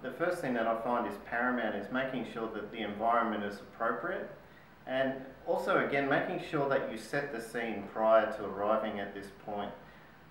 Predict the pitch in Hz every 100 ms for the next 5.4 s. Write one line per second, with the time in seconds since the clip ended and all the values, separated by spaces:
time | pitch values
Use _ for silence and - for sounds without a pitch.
0 | - 123 165 165 - 165 - 135 123 123
1 | 123 123 123 117 110 - - - 139 -
2 | 180 214 247 - - - - - - -
3 | - 107 104 104 107 - 156 - 135 113
4 | 110 117 104 104 107 95 - - 110 104
5 | 92 - 98 95